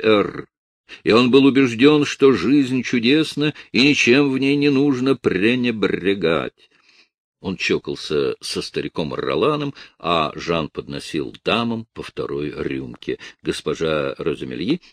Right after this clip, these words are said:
отказывалась, но капитан Боссир, знавший её покойного мужа, воскликнул: «Смелее, смелее, сударыня! Как говорится, два вермута никогда не повредят!»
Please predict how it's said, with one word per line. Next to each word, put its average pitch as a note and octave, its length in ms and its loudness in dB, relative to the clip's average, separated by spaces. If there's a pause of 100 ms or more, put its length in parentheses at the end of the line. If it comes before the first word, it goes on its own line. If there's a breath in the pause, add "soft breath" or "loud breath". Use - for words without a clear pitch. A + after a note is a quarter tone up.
(100)
отказывалась, F2+ 920 -2
но F#2+ 220 0
капитан E2+ 540 -4
Боссир, - 560 -6 (320 soft breath)
знавший E2 960 -6
её D2+ 320 -6
покойного C#2+ 500 -6
мужа, C#3+ 400 -4 (220)
воскликнул: D2+ 1080 -6 (640)
«Смелее, A#2+ 880 2 (180)
смелее, C#3+ 880 2
сударыня! D#2 840 -2
Как F2+ 320 -4
говорится, B2+ 880 4
два A2 320 2
вермута C#3 680 6
никогда C3 800 0
не F2 120 -2
повредят!» - 720 -8